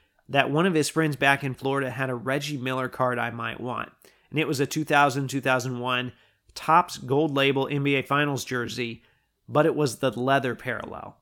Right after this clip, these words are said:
which is super rare. Uh, there's not a stated print run, but one of my friends has studied them quite a bit, and he thinks there's around twenty-five copies, and I, and I haven't seen a Reggie in years, so, uh, he definitely got my attention there. I definitely told him I am interested in this card.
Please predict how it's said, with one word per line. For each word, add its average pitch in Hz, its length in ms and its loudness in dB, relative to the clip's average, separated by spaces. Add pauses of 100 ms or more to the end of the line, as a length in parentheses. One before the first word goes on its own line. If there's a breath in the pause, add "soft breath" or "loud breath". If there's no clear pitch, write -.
(100)
which - 440 -4
is 143 180 0
super 180 400 2
rare. 151 480 2 (460 soft breath)
Uh, 127 120 -8
there's 131 240 -4
not 156 280 6
a 156 60 -2
stated 147 420 0
print 143 260 -2
run, 127 220 -2
but 127 120 -4
one 151 120 0
of 156 60 -2
my 143 120 2
friends 135 280 -2
has 123 100 -4
studied 131 320 -2
them 120 140 -6
quite 127 260 0
a 123 40 -4
bit, 120 220 -4
and 135 140 -6
he 143 80 -4
thinks 240 300 -2
there's 160 200 2
around 135 300 2
twenty-five 120 600 -6
copies, 113 460 -8
and 131 140 -14
I, - 100 -12
and 139 160 -4
I 156 120 4
haven't 143 300 2
seen 139 220 -4
a 123 40 -6
Reggie 120 460 -4
in 107 100 -10
years, 110 340 -8
so, 123 300 -2 (420 soft breath)
uh, 120 120 -2
he 127 140 -6
definitely 165 400 4
got 147 240 6
my 139 120 2
attention 139 440 -4
there. 135 180 0
I 127 80 0
definitely 131 360 -4
told 135 220 0
him 131 200 -4
I 127 140 -6
am 117 120 -10
interested 147 560 -2
in 127 140 -4
this 110 140 -10
card. 156 460 4